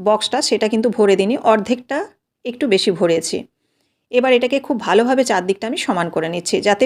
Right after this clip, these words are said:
পিসগুলো খুব সুন্দরভাবে স্মুথভাবে বেরিয়ে আসে। এবার দেখুন, মোটামুটি দশ থেকে পনেরো মিনিট এরকম ঠান্ডা হতে রেখে দেব। একবারে নরম যখন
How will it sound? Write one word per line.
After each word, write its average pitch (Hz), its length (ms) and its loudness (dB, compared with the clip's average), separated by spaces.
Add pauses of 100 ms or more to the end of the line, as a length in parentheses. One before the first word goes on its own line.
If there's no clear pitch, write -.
পিসগুলো 220 400 0 (200)
খুব 277 100 -6 (120)
সুন্দরভাবে 247 540 2 (100)
স্মুথভাবে 214 480 0 (100)
বেরিয়ে 160 300 0
আসে। - 160 -6 (880)
এবার 269 280 0
দেখুন, 247 220 2 (440)
মোটামুটি 262 440 0 (440)
দশ 220 260 0
থেকে 269 220 -2
পনেরো 226 260 0
মিনিট 254 220 0
এরকম 208 200 2 (100)
ঠান্ডা 208 340 2
হতে 226 180 2 (280)
রেখে 185 240 -2
দেব। 165 120 0 (680)
একবারে 233 360 2 (100)
নরম 233 240 2 (340)
যখন 233 180 2